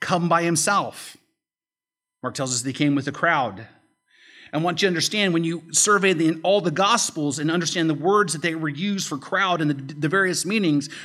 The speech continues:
when Mark says crowd, he's not talking about just a regular mob of angry people with torches and pitch, pitchforks. He's talking about religious officials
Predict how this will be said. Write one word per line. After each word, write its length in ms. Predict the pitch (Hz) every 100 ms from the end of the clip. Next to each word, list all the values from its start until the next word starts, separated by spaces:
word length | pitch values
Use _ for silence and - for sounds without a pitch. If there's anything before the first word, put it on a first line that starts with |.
| -
when 140 | 160
Mark 280 | 170 214 226
says 180 | 190 170
crowd, 340 | - 214 214
he's 100 | 185
not 220 | 196 214 -
talking 420 | 208 220 196 175
about 260 | 165 170
just 180 | 143 156
a 120 | 160 147 -
regular 640 | 147 160 190 196 190 185 - -
mob 480 | 147 170 180 175 165
of 160 | 143 -
angry 420 | 175 202 202 175
people 420 | 170 208 208 170 151
with 180 | 147
torches 420 | - 202 208 185 156
and 240 | 156 151
pitch, 380 | 220 226 - -
pitchforks. 480 | 208 196 175 262 - - -
He's 240 | 196 185
talking 540 | - - 220 233 185 170
about 260 | 151 147
religious 380 | 156 147 135 127
officials 580 | 123 233 240 254 254 -